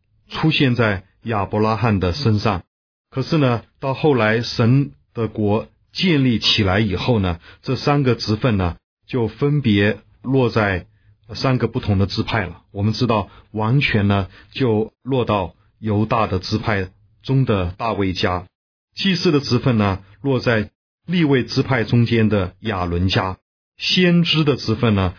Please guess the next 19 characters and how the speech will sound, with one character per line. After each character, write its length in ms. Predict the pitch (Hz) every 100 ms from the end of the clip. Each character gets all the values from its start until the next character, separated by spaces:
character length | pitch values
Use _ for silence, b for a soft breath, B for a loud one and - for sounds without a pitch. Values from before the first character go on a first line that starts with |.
| B
则 140 | - 120
是 160 | 123
神 340 | 117 - 113 139
直 180 | 139 127
接 200 | 127 120
在 180 | 123
各 440 | 107 - 160 123 104
时 260 | - 113
代 220 | 113 117 98
兴 360 | - - 156
起 200 | 147 -
人 240 | 101 95 98
来 260 | 92 90 B B -
传 320 | - 110 131
讲 200 | 123 95
神 160 | 104
的 100 | 98
话 220 | 92 117 87
语。 220 | 82